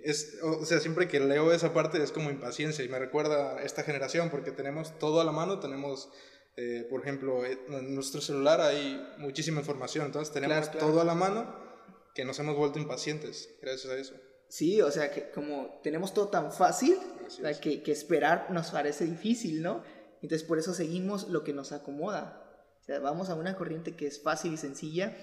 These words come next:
Speaker 2: ¿verdad? Y, y que es rápida de entender, y entre más sencillo mejor, porque ahora tenemos todo a la mano.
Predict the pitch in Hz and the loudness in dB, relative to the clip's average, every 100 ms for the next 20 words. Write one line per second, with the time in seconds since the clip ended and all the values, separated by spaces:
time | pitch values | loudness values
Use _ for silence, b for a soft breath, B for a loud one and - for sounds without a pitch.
0 | B B - 117 - - 147 135 135 135 | B B -6 -4 -4 -6 -6 -4 -6 -6
1 | 135 - 147 147 170 156 143 - 127 131 | -8 -4 0 2 2 0 -2 -4 -6 -2
2 | 139 156 - - - - 147 139 139 139 | -2 -2 -6 -18 -20 -8 -2 -2 -2 -2
3 | 135 160 190 165 170 175 160 127 - - | -2 0 -2 -2 -2 -2 -4 -6 -10 -14
4 | - _ _ - 135 135 127 147 156 147 | -20 _ _ -8 -4 0 0 0 -2 -6
5 | - 160 160 160 143 180 185 | -6 -2 0 0 -2 -4 -4